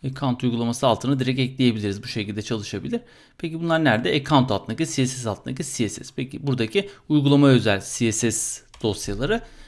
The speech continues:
Peki login dedik, base'den bunu türettik, statik kullandığımız için statiği ekledik.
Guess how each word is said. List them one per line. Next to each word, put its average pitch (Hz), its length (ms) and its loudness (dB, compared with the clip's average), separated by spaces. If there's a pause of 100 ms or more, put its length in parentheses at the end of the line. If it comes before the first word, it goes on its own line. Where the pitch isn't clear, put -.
(140)
Peki 170 220 0
login 165 380 4
dedik, 160 300 2
base'den 139 580 6
bunu 151 120 4
türettik, 147 500 0
statik 143 380 -4
kullandığımız 139 600 2
için 139 100 -2
statiği 127 420 -2
ekledik. 165 520 0